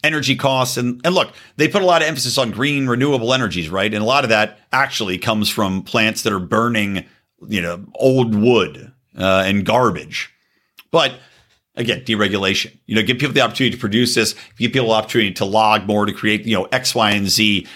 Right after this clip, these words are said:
products that are coming out to the marketplace to address those shortages within the marketplace. But anyway,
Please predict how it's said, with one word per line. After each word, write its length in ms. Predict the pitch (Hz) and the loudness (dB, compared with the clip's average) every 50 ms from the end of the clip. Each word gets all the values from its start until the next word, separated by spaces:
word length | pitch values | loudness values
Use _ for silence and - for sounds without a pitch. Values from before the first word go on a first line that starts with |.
| - _ | -20 _
products 500 | - - - 151 139 131 127 117 - - | -6 0 2 4 4 4 2 2 0 -2
that 100 | - 117 | -2 -2
are 80 | 107 95 | -2 0
coming 220 | - 117 113 113 | -2 -2 0 2
out 160 | 107 107 107 - | 0 0 0 -2
to 60 | 107 | -4
the 80 | 95 | -2
marketplace 500 | 104 113 117 110 117 - - 110 101 95 - | 0 0 0 0 0 -2 -2 -2 -2 -2 -2
to 120 | - 113 | -2 -2
address 320 | 98 82 104 120 110 - - | -2 0 0 0 0 0 -2
those 180 | - 107 95 | -2 -2 0
shortages 480 | - - - 110 104 104 104 104 101 90 | 0 0 0 0 0 0 0 0 -2 -2
within 220 | 98 85 90 87 | -2 -2 -2 -2
the 40 | 85 | -2
marketplace. 380 | 85 82 78 - - - - - | -2 -2 -4 -6 -10 -18 -12 -10
But 120 | - 131 | -10 -10
anyway, 120 | - - | -10 -12